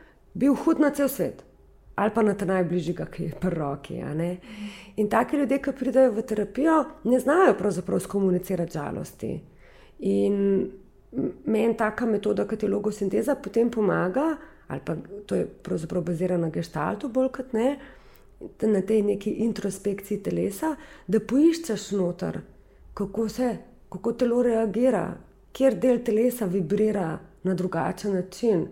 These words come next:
Mogoče celo zagledaš lahko neko zataknjenost in potem lahko ločiš, kdaj si jezen, jezen, ker je nekdo rušil ene tvoje vrednote, in kdaj si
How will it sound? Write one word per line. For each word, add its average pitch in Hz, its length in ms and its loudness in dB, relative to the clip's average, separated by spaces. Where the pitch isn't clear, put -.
Mogoče 202 340 -2
celo 220 200 -2
zagledaš 202 500 0
lahko 196 280 -6
neko 185 260 0
zataknjenost 254 800 -2
in 190 140 -2
potem 247 420 2
lahko 269 260 2
ločiš, 254 400 4
kdaj 185 280 -2
si 190 200 -2
jezen, 190 580 4
jezen, 175 440 4
ker 170 200 -4
je 175 80 2
nekdo 170 320 0
rušil 180 480 0
ene 180 200 0
tvoje 175 280 -2
vrednote, 170 640 0
in 180 160 0
kdaj 160 260 -2
si 180 240 0